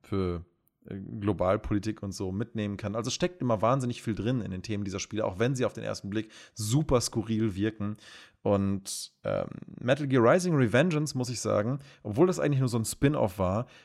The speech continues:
war, glaub ich, eins der geilsten Action-Games, die ich je gespielt hab. Das hat sich das Universum von Metal Gear hergenommen, aber du hast halt, ähm, äh, Raiden, Mann, ich muss gucken, dass ich die Namen nicht alle durcheinander bringe. Ich glaub, Raiden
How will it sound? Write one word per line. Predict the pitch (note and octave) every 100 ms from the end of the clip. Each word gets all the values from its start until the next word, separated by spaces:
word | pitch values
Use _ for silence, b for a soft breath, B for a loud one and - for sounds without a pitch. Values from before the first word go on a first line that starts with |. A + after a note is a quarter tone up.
| b
war, | G#2
glaub | A#2
ich, | -
eins | B2+
der | A#2
geilsten | F#2 G2+ - - -
Action-Games, | A2 - A2 F#2+ F#2+ G2
die | G#2
ich | F2
je | G2
gespielt | G2 - G#2 G2
hab. | F#2 - -
Das | A2
hat | C#3+ C#3
sich | C#3+
das | B2
Universum | C#3 A#2+ A#2+ D#3 G3
von | D#3 C3+
Metal | D3+ F3
Gear | C#3 A2+
hergenommen, | A2 C3 C3 D#3
aber | A2 G#2
du | G#2+
hast | G#2+ -
halt, | G2 G2+ B B B B -
ähm, | G#2 G2+ G2 G2 F#2+ - - -
äh, | - - - -
Raiden, | G2 G2 A#2 B2+
Mann, | B2 G#2
ich | G#2
muss | G#2+ -
gucken, | G#2 F#2+
dass | -
ich |
die | G#2
Namen | F#2+ A2
nicht | G#2
alle | G2
durcheinander | F2+ F2 F2
bringe. | E2+ F2+ G2
Ich | F#2+
glaub, | F#2+ F#2
Raiden | F2+ F2+ F#2+ G2 G2 F2+ F2